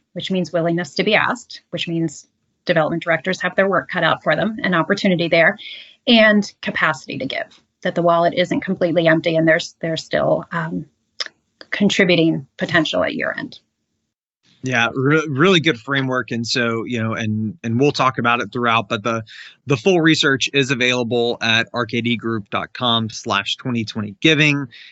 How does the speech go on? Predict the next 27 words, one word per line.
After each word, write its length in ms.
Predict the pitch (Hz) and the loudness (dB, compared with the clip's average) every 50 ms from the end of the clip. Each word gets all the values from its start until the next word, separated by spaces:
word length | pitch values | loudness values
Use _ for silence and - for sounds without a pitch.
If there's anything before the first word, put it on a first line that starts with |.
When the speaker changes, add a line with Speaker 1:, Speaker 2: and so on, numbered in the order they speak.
| - - - | -14 -8 -6
Speaker 2:
Uh, 400 | 120 110 107 107 107 107 107 - | -4 -2 -2 0 0 0 0 0
More 300 | - 123 127 135 139 143 | 0 0 0 2 2 4
to 100 | 135 139 | 2 2
Give 560 | 131 131 135 131 131 127 131 123 110 - _ _ - | 2 2 4 4 4 2 2 0 -4 -10 _ _ -8
is 380 | 135 120 120 117 117 113 107 - | -4 -4 -2 -2 -2 -4 -4 -4
the, 220 | 120 113 110 104 | -4 -2 -2 -2
the 120 | 98 117 | -2 -2
name 280 | 117 120 127 131 131 127 | 0 2 2 2 2 0
of 160 | 123 113 110 | -2 -4 -4
the 80 | 123 120 | -4 -4
donor 280 | 113 123 120 117 120 | -2 -2 -2 -2 -4
sentiment 460 | 113 - - 127 113 - 120 113 92 - | -4 -4 -4 -4 -4 -4 -6 -6 -4 -2
survey, 460 | 135 123 117 110 113 113 110 110 107 | -2 0 0 0 0 0 0 0 0
and, 220 | 104 104 104 98 - | -2 -2 -4 -6 -8
and 320 | 107 101 101 101 101 98 - _ | -6 -4 -4 -4 -4 -6 -10 _
that 300 | 113 107 107 107 107 107 | -8 -4 -2 -2 -2 0
is 220 | 110 110 107 110 | -2 -2 -4 -4
somewhat 300 | - - 131 123 120 123 | -2 -2 0 0 0 0
of 60 | 120 107 | -2 -2
a 60 | 117 | -2
spoiler, 480 | - - 190 185 156 120 101 - - | -2 0 2 2 2 2 0 -4 -4
<laughs> 40 | _ | _
right? 320 | 156 143 107 175 185 160 - | 0 0 2 2 0 0 -2
So, 380 | - - 202 170 165 147 139 - - - - - - - - | -2 0 2 2 2 2 2 -2 -6 -16 -16 -16 -10 -4 0
uh, 160 | 151 143 143 - 156 | 0 0 0 0 0
Josh, 360 | 139 185 196 180 185 175 180 - | 2 2 4 4 2 2 0 0
I, 140 | 170 170 | 0 0